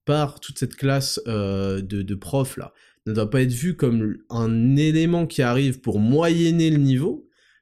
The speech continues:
mais comme un élément qui arrive pour prendre les gens et les tirer vers le haut, quel que soit le niveau de départ.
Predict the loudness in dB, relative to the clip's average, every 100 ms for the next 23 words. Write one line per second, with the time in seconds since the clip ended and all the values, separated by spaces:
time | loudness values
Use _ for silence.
0 | _ 0 2 2 2 2 4 2 2 0
1 | 0 0 2 2 0 -2 -8 _ -6 -6
2 | -2 0 2 4 2 2 2 2 0 0
3 | 2 2 2 2 2 0 0 -4 0 0
4 | 2 2 2 2 -2 0 -2 0 -2 -2
5 | -8 -10